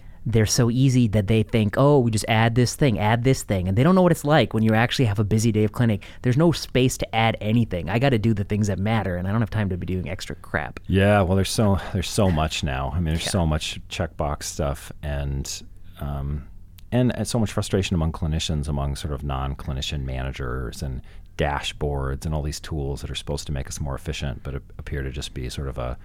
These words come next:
Speaker 1: A burden.
Speaker 2: a, a massive layer of administrative waste, is
Speaker 1: Yeah.
Speaker 2: <laughs> I would say, broad to characterize the physician perspective on that, you know, where we're doing a lot of measurement that's not helping us right now. And I, but there's been some really nice, thoughtful work about how to,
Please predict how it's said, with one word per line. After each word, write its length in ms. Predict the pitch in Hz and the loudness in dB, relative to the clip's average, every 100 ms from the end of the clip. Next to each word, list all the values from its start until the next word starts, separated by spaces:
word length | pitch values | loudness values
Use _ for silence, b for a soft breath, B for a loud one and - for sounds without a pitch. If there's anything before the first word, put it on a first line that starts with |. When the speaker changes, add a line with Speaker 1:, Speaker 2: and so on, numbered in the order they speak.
| B - | B -2
Speaker 1:
A 40 | |
burden. 400 | 101 107 85 - - | 2 2 2 -6 -6
Speaker 2:
a, 40 | 85 | -2
a 20 | |
massive 520 | 85 87 80 - 78 | 2 2 0 0 -2
layer 280 | 76 - 139 | -2 -2 -2
of 80 | 135 | -4
administrative 520 | 131 135 135 123 120 | -4 -4 -6 -8 -8
waste, 480 | 120 113 120 - - | -10 -8 -6 -8 -6
is 120 | 95 | -6
Speaker 1:
Yeah. 220 | 92 139 - | 0 0 0
Speaker 2:
<laughs> 120 | - - | -4 2
I 40 | |
would 120 | 113 | 2
say, 120 | 110 117 | 4 2
broad 320 | - 98 - | 2 0 -2
to 100 | 87 | -6
characterize 520 | - 98 80 87 76 | -2 0 0 -2 -4
the 80 | 76 | -6
physician 400 | - - 80 82 | -8 -6 -4 -4
perspective 480 | - - 62 - 65 | -6 -8 -8 -8 -6
on 120 | 69 | -4
that, 260 | 67 64 - | -4 -6 -8
you 120 | 80 | -6
know, 140 | 71 64 | -4 -4
where 240 | 73 71 71 B B B - | -4 -6 -8 B B B -4
we're 80 | 92 | 0
doing 180 | 95 80 | 2 2
a 60 | |
lot 240 | 78 90 85 | 0 0 2
of 80 | |
measurement 500 | 85 78 78 71 67 | 0 0 -2 -4 -4
that's 220 | - - - | -8 -10 -6
not 320 | 69 67 - - | -4 -4 -6 -8
helping 340 | 69 65 64 | -8 -6 -8
us 200 | 58 - | -8 -8
right 160 | 60 - | -10 -8
now. 320 | 64 65 62 | -8 -6 -6
And 160 | 62 - - | -8 -10 -6
I, 100 | 165 | -4
but 220 | - 165 | -2 -2
there's 220 | 180 196 - | 0 -2 -2
been 120 | 226 | -4
some 200 | - 147 | -2 0
really 160 | 131 107 | 2 2
nice, 260 | 87 82 | 2 0
thoughtful 380 | - 82 76 78 | 0 0 0 -4
work 220 | 71 69 | -4 -4
about 180 | 71 64 | -4 -6
how 180 | - 76 | -4 -2
to, 240 | 67 65 | -2 -4